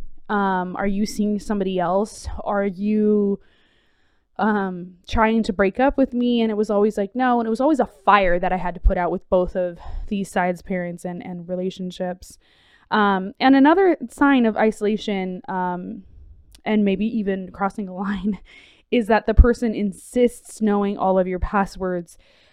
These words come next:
Um, and, and, and while you're sleeping is checking your phone, your email.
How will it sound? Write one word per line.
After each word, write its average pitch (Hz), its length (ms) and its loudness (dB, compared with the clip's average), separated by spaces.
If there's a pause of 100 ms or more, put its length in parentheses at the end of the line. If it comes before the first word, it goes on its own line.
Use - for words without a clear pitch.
(140)
Um, 202 520 2 (100)
and, 208 280 0
and, 208 420 -2
and 202 220 -6
while 202 220 4
you're 220 180 2
sleeping 214 480 -2
is 180 160 -2
checking 202 320 -2
your 185 120 -2
phone, 190 400 -4
your 175 180 -8
email. 190 520 -6